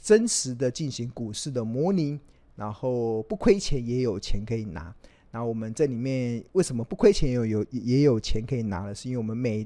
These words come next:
天都会抽出，呃，五百块的超商礼券。那这个要报名的、呃，同学就是必须要有五千枚金币，你就可以免费的加入跟报名这个龙王投资竞赛的这个活动。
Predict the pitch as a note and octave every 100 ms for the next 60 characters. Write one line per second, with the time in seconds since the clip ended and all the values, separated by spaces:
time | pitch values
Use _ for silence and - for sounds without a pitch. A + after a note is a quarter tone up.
0 | - G3 G3 G3 - D3 D3+ A#2 - D#3
1 | D#3+ - D3+ D3 - - _ _ _ A2
2 | A2 C#3 E3+ B2 - B2+ A2 - C3+ C#3
3 | C#3+ C#3 G#2 - F3 G#2+ - - - D#3
4 | D3+ - - _ - A3+ A3 D#3+ D#3 A#2+
5 | F#3+ F#3 G#3 E3 C3 C3 B2 B2 - -
6 | A#2+ - C#3 - C3 B2 B2+ C3+ C#3 C3
7 | C3+ C3 C3 A2+ F#2+ - G#2+ F#2+ - C#3
8 | B2+ G2+ - A2 A#2 - A2 - - A#2
9 | A#2+ B2 A#2 A2+ - - - A#2 G2 C#3+
10 | B2 G#2+ G2+ - - D#3+ D3+ F3 D#3 -
11 | B2+ B2 - D3 A2+ G#2+ G2 A2+ A2 G#2+
12 | A#2 B2 A#2 A#2 A2 A2 B2 A#2 A#2+ G#2+
13 | A#2+ G#2 G2 G#2 G#2+ - A2 B2+ G3+